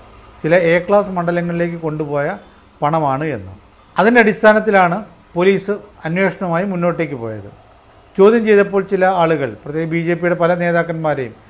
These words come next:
ആലപ്പുഴ ജില്ലാ ട്രഷറർ, ഏഹ്, ഏഹ്, കർത്താവ് ഉൾപ്പെടെയുള്ള ആളുകളെ മുഴുവൻ ചോദ്യം ചെയ്യുമ്പോൾ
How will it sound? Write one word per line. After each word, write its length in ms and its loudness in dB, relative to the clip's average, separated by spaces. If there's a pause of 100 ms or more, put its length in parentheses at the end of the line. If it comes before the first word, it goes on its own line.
(220)
ആലപ്പുഴ 400 4
ജില്ലാ 280 2
ട്രഷറർ, 520 -4 (440)
ഏഹ്, 80 -4 (240)
ഏഹ്, 280 -8
കർത്താവ് 340 4
ഉൾപ്പെടെയുള്ള 460 2
ആളുകളെ 460 0 (360)
മുഴുവൻ 200 -4
ചോദ്യം 320 -2
ചെയ്യുമ്പോൾ 500 -6